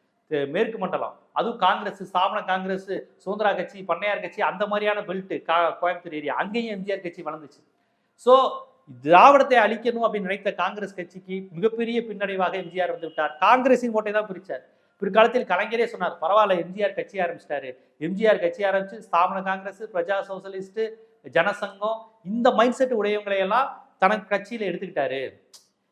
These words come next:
எம் ஜி ஆர் கட்சி ஆரம்பிக்கலாம், ஏற்கனவே ஒரு இந்துத்துவ மனநிலை, வலதுசாரி மனநிலை, திராவிட எதிர்ப்பு மனநிலை கொண்டவங்களாம் அந்த பக்கம் போயிருக்க வாய்ப்பு இருக்கு.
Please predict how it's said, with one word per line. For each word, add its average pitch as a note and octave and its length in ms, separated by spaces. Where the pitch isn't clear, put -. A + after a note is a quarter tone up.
எம் F3 160
ஜி C4+ 120
ஆர் C#4 100
கட்சி B3+ 260
ஆரம்பிக்கலாம், G#3 560
ஏற்கனவே B3 380
ஒரு B3+ 180
இந்துத்துவ A3 440
மனநிலை, G#3 400
வலதுசாரி G#3 480
மனநிலை, F#3+ 420
திராவிட G#3 380
எதிர்ப்பு G3+ 260
மனநிலை F#3 380
கொண்டவங்களாம் F#3 520
அந்த A3 180
பக்கம் A3 300
போயிருக்க G#3+ 300
வாய்ப்பு F3 280
இருக்கு. - 260